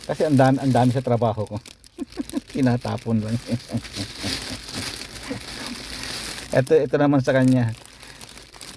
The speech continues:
Eh, sa bahay nga, marami, marami pa rin dang, ano eh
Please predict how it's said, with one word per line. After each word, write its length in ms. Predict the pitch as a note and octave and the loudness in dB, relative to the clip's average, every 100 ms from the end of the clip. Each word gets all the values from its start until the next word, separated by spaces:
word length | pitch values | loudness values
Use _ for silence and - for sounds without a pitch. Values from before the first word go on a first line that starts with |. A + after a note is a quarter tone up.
| - | -4
Eh, 80 | G#2+ | 0
sa 160 | C3 A#2+ | 4 6
bahay 320 | A#2+ B2 B2 | 6 6 4
nga, 80 | C3 | 4
marami, 320 | B2 B2 B2+ | 4 4 4
marami 400 | B2 A#2+ A#2+ B2 | 4 4 2 2
pa 80 | A#2+ | 2
rin 160 | A#2+ | 2
dang, 160 | A#2 A#2+ G#2 | 2 2 2
ano 160 | C3+ | 2
eh 160 | B2+ | 2